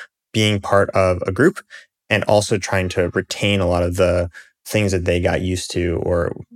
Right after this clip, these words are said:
would have come to expect from writing on the internet, which is, like, Upside and Money and all that kind of stuff. And we'll, we'll see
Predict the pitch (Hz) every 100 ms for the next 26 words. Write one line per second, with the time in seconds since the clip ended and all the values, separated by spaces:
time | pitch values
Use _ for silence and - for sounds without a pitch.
0 | - - 107 95 - - 101 - 95 85
1 | - - 107 90 - - - 95 87 87
2 | 85 _ _ - 90 87 87 82 87 92
3 | - - - - - - 90 90 90 90
4 | 87 87 85 87 82 - - - - 87
5 | 87 87 85 90 92 - 107 98